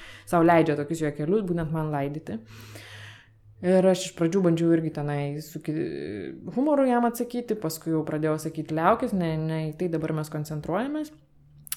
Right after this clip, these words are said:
E, bet tada taip įvyko, kad jo pastangomis mes trumpam likome dviese, kada jisai jau, e, tiesiai šviesiai man pasakė, kad, e, "Žinai, čia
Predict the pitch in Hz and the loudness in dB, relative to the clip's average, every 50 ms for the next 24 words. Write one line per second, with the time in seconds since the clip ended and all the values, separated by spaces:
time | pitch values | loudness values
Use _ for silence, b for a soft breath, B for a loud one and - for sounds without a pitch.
0 | - 202 190 190 180 175 175 175 175 - - - 180 180 180 180 165 214 240 294 | -6 -4 -2 -2 0 0 0 -2 -2 -4 -6 0 0 2 2 2 2 4 2 2
1 | 254 220 - 170 - - - - - - - - - - - - - 208 202 202 | 0 -2 -8 -12 -14 -14 -14 -14 -14 -14 -12 -12 -12 -14 -16 -6 -4 -2 -2 0
2 | - 165 190 269 294 320 285 285 220 196 - 208 214 214 214 196 185 - - 175 | -2 0 0 0 2 2 2 2 0 0 2 4 4 4 4 2 -2 -2 -2 -2
3 | 165 160 165 214 294 339 330 - 233 233 240 233 - - 196 175 175 214 220 240 | 0 0 2 2 2 0 0 0 0 0 0 0 -2 -2 -2 -2 0 0 2 2
4 | 262 254 226 214 220 - 220 208 202 196 185 180 175 175 - - 175 170 165 160 | 2 2 2 2 0 0 0 0 0 0 0 -2 -2 -4 -6 -10 -8 -4 -2 -2
5 | 156 156 160 - - 311 359 349 - - B B B B B B B B B B | -2 -2 -2 -4 -4 -6 -6 -6 -10 -16 B B B B B B B B B B
6 | B B - 202 185 185 185 185 185 196 185 180 180 170 170 170 165 - - - | B B 2 6 8 8 8 8 6 4 6 6 8 8 6 6 4 2 0 2
7 | 180 180 175 175 175 170 170 185 185 196 196 202 180 - 185 190 196 247 247 311 | 4 4 6 6 4 2 4 2 2 2 2 -2 -6 -2 2 2 4 4 2 2
8 | 277 233 208 196 190 185 180 165 - 175 190 233 226 262 233 240 196 185 185 - | 0 0 2 0 0 -2 -2 -2 0 0 0 2 2 0 -2 0 -2 -2 -2 0
9 | - 175 175 170 170 165 151 - 165 165 165 185 208 220 214 214 190 175 165 160 | 0 0 2 2 2 2 2 2 0 0 2 2 2 2 2 2 0 0 0 0
10 | 156 160 | 0 -2